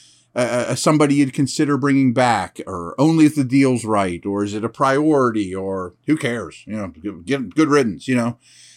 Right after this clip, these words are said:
And remember, you know, Omar Khan is now the G M of the team, who is a cap guy. I mean,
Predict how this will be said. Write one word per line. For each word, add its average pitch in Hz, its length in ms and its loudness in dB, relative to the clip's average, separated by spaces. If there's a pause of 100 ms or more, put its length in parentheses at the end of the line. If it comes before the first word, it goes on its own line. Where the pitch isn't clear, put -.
And 185 160 0
remember, 214 540 2 (100)
you 147 80 0
know, 131 260 2
Omar 196 300 0
Khan 180 400 0
is 117 140 0
now 120 200 0
the 117 120 -2
G 123 240 2
M 117 120 2
of 107 80 0
the 104 60 -8
team, 131 460 2
who 131 180 2
is 135 100 0
a 143 120 0
cap 170 340 0
guy. - 320 -8
I 98 80 -8
mean, 107 300 -4